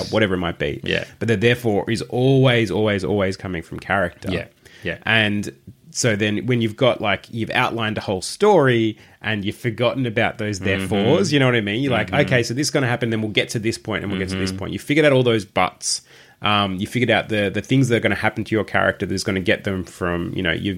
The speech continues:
Speaker 1: your various tent poles along the way.
Speaker 2: Mm-hmm.
Speaker 1: But you haven't thought about those therefores. You
Speaker 2: Mm.
Speaker 1: haven't thought about how much their choices are gonna change things.
Speaker 2: Yeah.
Speaker 1: And I think, yeah, sometimes,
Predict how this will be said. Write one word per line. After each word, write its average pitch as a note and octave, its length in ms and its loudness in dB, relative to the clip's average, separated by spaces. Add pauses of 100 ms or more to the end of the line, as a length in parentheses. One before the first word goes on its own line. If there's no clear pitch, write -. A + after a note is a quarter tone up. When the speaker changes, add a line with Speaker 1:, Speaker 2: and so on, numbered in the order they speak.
(140)
Speaker 1:
your G2 140 -2
various F#2+ 760 0
tent F2 220 -4
poles D#2+ 340 0
along F2 240 -4
the F2+ 80 -2
way. F2 240 0
Speaker 2:
Mm-hmm. F2 240 -8
Speaker 1:
But A#2 140 0
you B2 80 4
haven't C#3+ 240 2
thought C3+ 180 4
about A2 160 2
those G#2 180 -2
therefores. F#2 500 -4
You A#2+ 120 4
Speaker 2:
Mm. C3 60 4
Speaker 1:
haven't E3+ 140 4
thought E3 200 6
about A#2+ 280 4
how B2+ 180 2
much A2 280 -2
their G#2+ 180 0
choices G#2 600 -2 (320)
are - 60 -8
gonna G#2+ 180 0
change B2 480 0
things. - 480 -10
Speaker 2:
Yeah. G2 380 -2
Speaker 1:
And G#2+ 100 0
I A2+ 140 4
think, C3+ 320 0
yeah, A2+ 340 2
sometimes, A#2+ 760 0